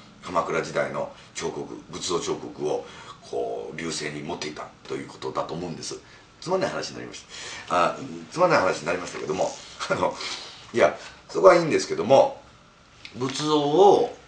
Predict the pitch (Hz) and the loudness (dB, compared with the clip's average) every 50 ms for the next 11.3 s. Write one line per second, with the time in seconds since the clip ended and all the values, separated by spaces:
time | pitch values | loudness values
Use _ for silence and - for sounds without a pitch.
0 | - - - - - - - - - - - 147 - 120 131 147 156 170 175 180 | -20 -20 -20 -20 -20 -20 -20 -20 -20 -20 -18 -14 -8 -4 -2 0 0 0 -2 -4
1 | 180 180 175 165 170 165 139 101 90 85 87 - - - 98 101 98 95 92 87 | -4 -4 -4 -4 -4 -2 -2 -2 -4 -4 -4 -6 -8 -8 -4 -2 -2 2 4 6
2 | 85 82 80 80 78 82 95 143 131 87 - - - - - - - - - - | 6 6 4 2 0 0 2 4 4 4 2 0 -6 -14 -20 -20 -20 -20 -20 -20
3 | - _ - 101 120 131 127 139 139 143 143 - - 104 - 69 - - - - | -20 _ 0 0 2 4 4 4 4 4 4 2 -2 -4 -6 -8 -8 -10 -10 -12
4 | 120 113 110 117 - - - - - - - - - - - - - - - - | -10 -10 -8 -8 -8 -8 -8 -10 -10 -12 -14 -16 -18 -20 -20 -20 -20 -20 -20 -20
5 | - - - - - - - - 87 92 92 92 - - 185 185 147 123 - - | -20 -20 -20 -20 -20 -20 -16 -8 -2 0 0 0 2 4 4 4 4 4 4 6
6 | - 101 127 131 139 147 143 143 120 87 - - 64 64 90 123 - - - - | 6 6 8 8 6 6 6 4 2 0 -2 -2 -6 -10 -12 -12 -12 -14 -20 -20
7 | - - - - - - - 123 120 139 147 151 151 143 - 147 147 147 175 170 | -20 -20 -20 -20 -20 -20 -16 -12 -8 -2 2 4 4 4 4 2 2 4 4 4
8 | 165 160 160 151 147 147 - - - - - 131 - - 123 120 117 117 - - | 4 4 2 0 0 0 -2 -4 -2 -2 0 -2 -2 -2 -6 -10 -10 -10 -12 -12
9 | - - 113 117 95 92 - - - - - - - 147 170 - - 185 - - | -12 -12 -12 -12 -14 -14 -16 -20 -20 -20 -4 2 4 6 6 6 4 2 0 -2
10 | 82 76 - - 69 69 69 65 65 64 55 - - - - - - - - - | -4 -6 -6 -6 -10 -6 -4 -2 -2 -2 -2 -4 -8 -14 -20 -20 -20 -20 -18 -12
11 | 73 71 73 - - - | -8 -4 -4 -4 -4 -8